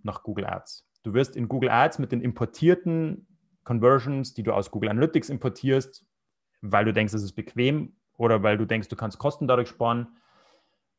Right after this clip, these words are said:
ähm, du importierst genau dieses Problem. Dir wird in Google Ads immer mehr als dreißig, dreißig bis fünfzig Prozent Umsatz zu wenig angezeigt, als du eigentlich angezeigt bekommen würdest, wenn du das Google Ads eigene Tracking-System nutzt. Deswegen bitte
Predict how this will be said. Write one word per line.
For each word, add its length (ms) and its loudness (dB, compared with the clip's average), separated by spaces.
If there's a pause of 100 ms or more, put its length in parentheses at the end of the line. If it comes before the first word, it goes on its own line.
(120)
ähm, 560 4
du 80 0
importierst 480 2
genau 180 2
dieses 280 -2
Problem. 460 -4 (360)
Dir 160 2
wird 300 4
in 180 -2
Google 260 -2
Ads 380 0
immer 520 4 (640)
mehr 760 0
als 140 0
dreißig, 400 0
dreißig 280 2
bis 120 -8
fünfzig 340 -4
Prozent 640 -2 (200)
Umsatz 380 2
zu 200 -4
wenig 360 0
angezeigt, 560 -4
als 140 -6
du 180 -10
eigentlich 520 -2
angezeigt 580 -6
bekommen 480 -6
würdest, 440 -2
wenn 120 0
du 80 0
das 160 -4
Google 240 -6
Ads 300 -6
eigene 340 0
Tracking-System 720 -10
nutzt. 320 -16
Deswegen 400 -4
bitte 420 0